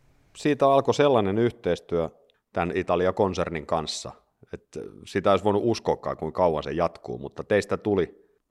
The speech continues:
osa semmoinen, te-, sehän oli se Italia-homma sit siitä eteenpäin, niin se, se oli vaikea kuvitella edes teitä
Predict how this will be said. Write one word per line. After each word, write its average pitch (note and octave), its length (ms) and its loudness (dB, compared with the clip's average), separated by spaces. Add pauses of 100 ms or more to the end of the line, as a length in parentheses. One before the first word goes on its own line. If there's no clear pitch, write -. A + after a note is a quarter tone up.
(120)
osa A#2+ 260 4
semmoinen, G2 300 -2
te-, A2 140 0
sehän A2+ 260 0
oli A#2 180 2
se A2 140 0
Italia-homma G2 680 2
sit D#2+ 160 -6
siitä F2+ 300 0
eteenpäin, D#2 520 -4
niin D#2 100 -8
se, F2 160 -6
se G2 100 -4
oli G#2+ 120 2
vaikea A#2 360 0
kuvitella E2 760 0
edes D#2+ 300 -6
teitä D#2+ 420 -4